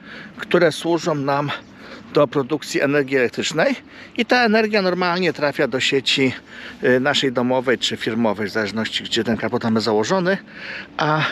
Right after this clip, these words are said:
oprócz tego możemy sobie założyć ładowarkę, ale ta ładowarka będzie normalnie podpięta do prądu. Ona nie będzie czerpała energii bezpośrednio z paneli, tylko normalnie z, z sieci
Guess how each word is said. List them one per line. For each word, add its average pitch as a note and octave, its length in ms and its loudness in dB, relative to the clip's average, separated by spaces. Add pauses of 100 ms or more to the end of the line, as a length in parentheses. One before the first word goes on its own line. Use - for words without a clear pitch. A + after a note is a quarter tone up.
(120)
oprócz E3 300 -2
tego F3+ 240 0
możemy G#3+ 380 0
sobie F3+ 260 -2
założyć D#3+ 500 0
ładowarkę, C#3 600 0 (440)
ale F#3+ 200 4
ta G3+ 120 0
ładowarka F#3+ 640 0
będzie F#3 320 0
normalnie F3 580 0
podpięta D3 680 -2 (180)
do C3 100 0
prądu. B2+ 580 0 (520)
Ona C#3+ 320 0 (420)
nie D#3 100 0
będzie E3+ 300 0
czerpała C#3+ 520 0 (240)
energii C3+ 680 -2 (440)
bezpośrednio C#3+ 580 0
z - 40 -10
paneli, G3 540 0 (160)
tylko F3+ 280 -2 (160)
normalnie C#3+ 640 0
z, - 160 -2
z A#2 300 0
sieci A2+ 600 0